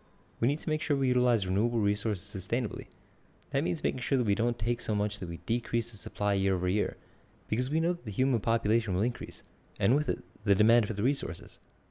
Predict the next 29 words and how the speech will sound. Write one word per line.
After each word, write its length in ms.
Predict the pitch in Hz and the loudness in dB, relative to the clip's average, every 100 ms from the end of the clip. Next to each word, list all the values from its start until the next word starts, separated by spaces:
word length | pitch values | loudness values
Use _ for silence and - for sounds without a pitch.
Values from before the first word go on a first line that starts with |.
| _ _ - | _ _ 2
For 140 | 110 | 4
example, 460 | 104 151 151 101 - _ | 4 2 0 -4 -6 _
when 120 | 101 | 0
we 80 | 110 | 2
cut 160 | 147 165 | 2 2
down 200 | 104 92 | 2 2
trees, 400 | - 104 92 - _ _ _ _ - | 2 0 -2 -10 _ _ _ _ -2
we 60 | 165 | 0
need 120 | 180 | 0
to 60 | |
consider 400 | - 127 - 127 | 0 -2 0 0
what 200 | 98 113 | 2 2
that 160 | 131 104 | 2 2
means 360 | 107 107 98 95 | 4 2 0 -2
not 200 | 107 165 | 0 0
only 160 | 170 | 0
for 160 | - 110 | 2 0
the 60 | |
purification 600 | 92 113 107 95 95 - | 2 0 0 -2 -6 -4
of 100 | 82 | -2
air, 260 | 95 - - _ _ _ _ _ - | 0 -2 -6 _ _ _ _ _ 0
but 100 | 117 | 2
also 240 | 165 175 | 2 0
for 120 | 156 | 0
the 80 | 101 | 0
shade 280 | 92 - 147 | 0 0 0
the 80 | 101 | -2
tree 180 | - - | -4 -8
casts. 460 | 95 73 - - | -6 -8 -10 -14